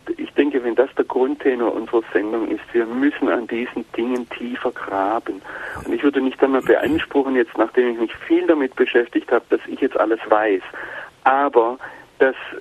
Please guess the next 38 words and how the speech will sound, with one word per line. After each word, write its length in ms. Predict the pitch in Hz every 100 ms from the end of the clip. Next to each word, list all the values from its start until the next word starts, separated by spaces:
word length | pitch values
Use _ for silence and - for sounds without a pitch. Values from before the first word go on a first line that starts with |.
| - -
äh, 160 | 120 -
ich 120 | 120
weiß 220 | 127 143 -
so 80 | 156
viel, 180 | 156
dass 160 | 135 131
ich 100 | 123
noch 140 | - -
viel 180 | 135 139
mehr 280 | 131 123
wissen 280 | 123 - 123
muss, 200 | 123 165 - -
um 240 | 139 143
hier 200 | 131 135
dahinter 420 | 131 117 120 131 -
zu 120 | -
blicken 360 | - 117 120
und 160 | 107 113 -
zu 80 | 110
sehen, 380 | 113 117 123 117 - - - - -
äh, 320 | 120 117 110
äh, 40 | 117 - - 117 113 - - - -
ich 100 | -
muss 140 | 165 -
auch 120 | -
flexibel 680 | - - - - 180 196 202
bleiben, 460 | - 110 101 110 104
selbst 240 | 131 -
wenn 140 | 117 123
ich 80 | -
jetzt 260 | 147 - -
ein 80 |
Urteil 380 | - - 131 110
abgebe, 500 | 107 - - 135 127
flexibel 640 | - 113 110 - 147 151 160
bleiben, 380 | 139 127 127
dieses 260 | 123 127 123
Urteil 360 | - - 139